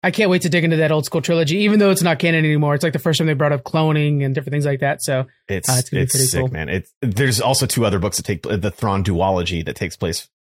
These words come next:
Speaker 2: I think, after that. And then there's books that take place in between that were written even after that, that are all non-canon, but they're all good books.
Speaker 1: Oh, man. Yeah. So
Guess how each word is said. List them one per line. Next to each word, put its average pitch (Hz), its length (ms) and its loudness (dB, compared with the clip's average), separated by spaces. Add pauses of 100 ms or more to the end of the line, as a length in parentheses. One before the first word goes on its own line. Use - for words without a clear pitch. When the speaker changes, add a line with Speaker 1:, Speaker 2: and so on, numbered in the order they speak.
(240)
Speaker 2:
I 101 60 -8
think, 98 300 -6
after 92 380 -6
that. 120 240 -2
And 110 140 0
then 107 100 0
there's 92 240 -2
books - 300 -4
that 87 200 -6
take - 220 -8
place 87 220 -4
in 92 80 -2
between 90 400 -4
that 85 160 -4 (180)
were 82 180 -4
written 82 300 -8
even 90 240 -2
after 85 280 -4
that, 85 340 -4 (160)
that 107 100 0
are 110 100 0
all 120 220 2
non-canon, 117 600 0
but 95 100 0
they're 101 100 0
all 90 140 2
good 82 240 -6
books. - 420 -8 (320)
Speaker 1:
Oh, 135 180 -2
man. 127 300 -2 (380)
Yeah. 123 160 -2 (160)
So 160 200 0